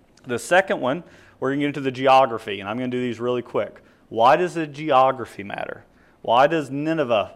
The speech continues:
right? Why does, does Tarshish, what, what are these things, where are these places and why does it matter? We're gonna talk about world history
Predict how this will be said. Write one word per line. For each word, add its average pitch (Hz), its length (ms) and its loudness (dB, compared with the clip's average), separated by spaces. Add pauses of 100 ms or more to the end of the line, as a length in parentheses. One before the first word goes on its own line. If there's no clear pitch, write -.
(140)
right? 123 260 -2
Why 127 220 4
does, 151 260 0 (340)
does 131 320 0
Tarshish, 151 580 0
what, - 180 -4
what 135 180 2
are 185 100 0
these 165 220 -4
things, 147 360 -4
where 170 260 4
are 156 100 8
these 156 160 0
places 147 320 0
and 120 100 -6
why 123 120 6
does 120 120 2
it 117 80 -8
matter? 101 360 -4 (600)
We're 151 120 2
gonna 180 160 6
talk 165 120 6
about 120 140 -2
world 196 320 4
history 110 480 -4